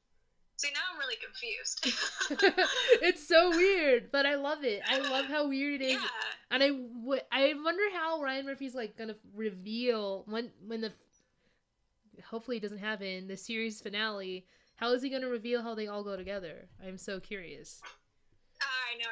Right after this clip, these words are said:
Speaker 1: me too. I hope, I hope he makes it all fit somehow.
Speaker 2: Oh, you know he will. Ryan Murphy's a genius.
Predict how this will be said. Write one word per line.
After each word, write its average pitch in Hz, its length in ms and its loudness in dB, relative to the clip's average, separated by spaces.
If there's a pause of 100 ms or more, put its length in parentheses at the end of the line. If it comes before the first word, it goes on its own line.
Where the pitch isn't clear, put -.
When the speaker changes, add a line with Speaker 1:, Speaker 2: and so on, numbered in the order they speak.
Speaker 1:
me 226 80 -8
too. - 200 -10
I 269 60 -2 (200)
hope, 262 160 -2 (100)
I 247 60 -2 (180)
hope 294 460 -8 (260)
he 285 380 0 (480)
makes 247 340 -8
it 226 100 -6
all - 160 -8 (180)
fit - 80 -2 (100)
somehow. - 800 -6
Speaker 2:
Oh, 247 40 8
you 254 180 2
know 269 160 4
he 254 120 -2
will. 202 320 -4
Ryan 214 280 -6
Murphy's 226 260 -10
a 190 60 -12
genius. 170 680 -16